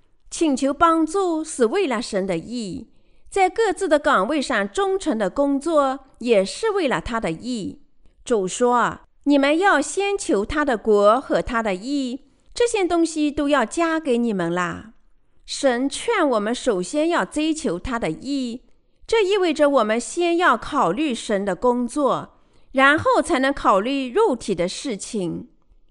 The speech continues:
如果我们在神面前就是这样的话，我们就能从他那里获得肉体上和精神上的所有赐福。这就是神晓谕我们的精神上的真理。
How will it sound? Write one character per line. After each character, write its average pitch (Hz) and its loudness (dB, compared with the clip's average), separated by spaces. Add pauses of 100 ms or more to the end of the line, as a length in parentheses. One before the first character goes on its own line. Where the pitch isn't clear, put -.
(140)
如 302 4
果 359 0
我 320 6
们 208 2
在 269 0
神 226 -4
面 269 0
前 214 -4
就 370 0
是 220 -8
这 320 -4
样 254 0
的 190 -4
话， 190 -4 (380)
我 302 4
们 302 4
就 453 2
能 277 2
从 240 -4
他 320 0
那 320 4
里 247 0
获 311 2
得 202 2
肉 240 0
体 180 -6
上 254 -2 (100)
和 269 4
精 381 -2
神 214 -4
上 269 -2
的 220 0
所 220 0
有 302 0
赐 240 -6
福。 170 -8 (600)
这 427 2
就 339 0
是 269 -2
神 240 -2
晓 247 0
谕 294 0
我 262 4
们 190 -2
的 202 0
精 392 -4
神 196 -4
上 285 -4
的 180 -2
真 359 -2
理。 190 -4